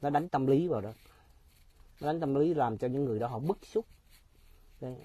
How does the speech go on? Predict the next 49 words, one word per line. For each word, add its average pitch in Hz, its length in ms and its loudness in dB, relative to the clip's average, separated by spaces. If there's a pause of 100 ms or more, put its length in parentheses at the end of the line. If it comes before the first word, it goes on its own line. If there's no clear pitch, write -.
(260)
ờ, 135 480 -6
qua, 143 220 6
qua 151 240 4
Mỹ 131 240 0
đi, 165 160 0 (160)
bên 151 200 0
Mỹ 131 180 0
của 185 60 -4
tao 147 220 -6
có 180 140 -4 (120)
rất 233 200 2
là 143 140 2
nhiều 120 240 -2
bơ 147 460 6
nè, 120 120 -6 (300)
nhiều 120 160 -2
sữa 139 480 2
nè. 135 280 -10 (340)
Mày 120 120 -4
cứ 160 140 -4 (100)
tới 208 280 4
đi, 156 300 -2
tới 170 220 -2
đi 160 100 0
là 135 100 -4
tao 135 140 -6
cho 147 240 -2
mày 143 120 -6
ăn 151 280 -8
nè. 131 100 -10 (280)
Đấy, 123 240 -10 (380)
các - 120 -4
bạn 120 140 -2
thấy 139 120 -6
không? 135 80 -12 (280)
Nó 180 120 4
là 170 100 2
như 139 140 4
vậy 123 180 -2
đó. 143 60 -10 (760)
Nó 180 60 2
dùng 147 240 6
cái 151 100 0
chủ 156 140 4
nghĩa 170 180 2
vật 139 220 -6
chất. 220 160 -2 (1200)
Hồi 131 420 2
mà, 127 120 2